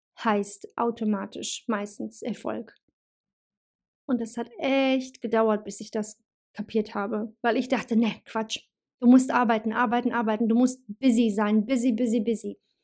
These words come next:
Weißt du, so du musst, ne, immer was zu tun haben, immer was zu tun haben. Dann dachte ich mir, „Gott, ey, irgendwann mal, ne, wann, wann hört denn das hier auf, dieses immer was zu tun haben?“ Also gefühlt habe ich ja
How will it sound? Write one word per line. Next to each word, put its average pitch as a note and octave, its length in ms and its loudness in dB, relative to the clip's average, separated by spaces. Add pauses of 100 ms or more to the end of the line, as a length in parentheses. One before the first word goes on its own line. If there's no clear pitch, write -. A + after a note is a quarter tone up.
(160)
Weißt B3 240 -2
du, C4 160 2
so A#3 100 0
du A3+ 80 0
musst, B3+ 320 2 (460)
ne, D#4 140 8 (100)
immer D4+ 220 10
was B3 200 -2
zu A#3+ 120 -4
tun A3 240 2
haben, G#3+ 140 0
immer D4 240 6
was C4 200 -4
zu A#3+ 120 -8
tun A#3 220 0
haben. A#3 140 0
Dann A#3 80 -2
dachte A#3+ 240 -6
ich B3+ 120 -6
mir, A#3+ 180 0
„Gott, B3+ 240 -4
ey, A3 200 -2
irgendwann B3+ 280 4
mal, A#3+ 180 0
ne, B3 200 2
wann, A3+ 220 2
wann A3+ 180 0
hört C4 180 -2
denn B3 80 4
das A3 200 -2
hier - 200 -2
auf, G#4+ 260 4
dieses A3 320 -2
immer A#3+ 320 4
was A3 200 -6
zu A3+ 120 -6
tun A3 360 0
haben?“ G#3 380 -2
Also A3 220 0
gefühlt B3 360 -2
habe C4+ 180 0
ich C4 100 -4
ja B3+ 200 2